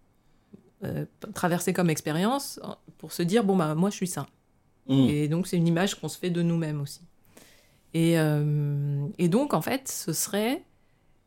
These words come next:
Speaker 1: donner, l'égoïsme, ce serait donner trop d'importance à ça, par rapport à tout le reste.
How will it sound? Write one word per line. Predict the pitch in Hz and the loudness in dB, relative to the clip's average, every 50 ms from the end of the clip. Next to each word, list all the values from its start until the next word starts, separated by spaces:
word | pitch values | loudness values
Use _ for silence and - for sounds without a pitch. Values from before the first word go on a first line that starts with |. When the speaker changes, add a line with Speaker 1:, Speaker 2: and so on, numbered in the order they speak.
| _ - | _ -4
Speaker 1:
donner, | 175 160 196 202 202 196 208 208 | 0 2 4 6 6 6 6 6
l'égoïsme, | 185 196 190 170 175 190 233 - - - | 6 4 4 4 4 2 0 -2 -6 -12
ce | - - - 160 | -12 -10 -10 -8
serait | - - 196 190 | -6 -4 -2 2
donner | 180 175 185 202 208 | 2 4 4 2 2
trop | 208 - - - - 240 247 | -2 -6 -10 -4 0 0 2
d'importance | 226 214 202 196 196 185 - - - 208 214 - - | 2 2 0 0 -2 -6 -10 -8 -8 -8 -6 -6 -6
à | 185 | -8
ça, | 180 - 160 165 180 - _ _ - | -6 -8 -10 -12 -12 -18 _ _ -10
par | 165 156 | -8 -6
rapport | 147 143 175 - 196 208 208 196 | -4 -4 -2 0 2 2 4 2
à | 175 165 | 2 0
tout | 160 - 190 | -2 -2 -2
le | 180 165 | 0 0
reste. | 147 143 165 - - _ _ _ | -2 -4 -8 -10 -14 _ _ _